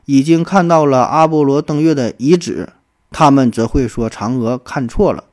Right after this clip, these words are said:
或者是只当没有这回事儿。第四部分啊，是欧阳志远啊，欧阳志远，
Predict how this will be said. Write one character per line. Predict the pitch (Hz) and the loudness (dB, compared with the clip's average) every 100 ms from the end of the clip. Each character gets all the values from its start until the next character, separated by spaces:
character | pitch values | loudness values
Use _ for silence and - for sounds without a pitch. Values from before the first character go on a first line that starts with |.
| _ | _
或 | - 123 | -4 -4
者 | - | -4
是 | - 131 92 _ _ _ - | -10 -8 -8 _ _ _ -6
只 | 117 | 0
当 | 117 110 | 0 0
没 | 104 | -2
有 | 120 | -4
这 | 104 | -6
回 | 107 98 | -12 -8
事 | 131 | -8
儿。 | - _ _ _ _ _ _ _ _ _ _ _ _ _ _ _ - | -8 _ _ _ _ _ _ _ _ _ _ _ _ _ _ _ -4
第 | 147 | -2
四 | 131 151 | 0 0
部 | 139 | 0
分 | 107 90 _ - | -2 -8 _ -18
啊， | 92 107 | -16 -18
是 | - | -14
欧 | - 143 | -4 -2
阳 | 123 143 | 0 -4
志 | - | -4
远 | 127 - _ | -6 -8 _
啊， | 98 | -20
欧 | - 113 | -10 -6
阳 | 104 | -6
志 | |
远， | 110 | -6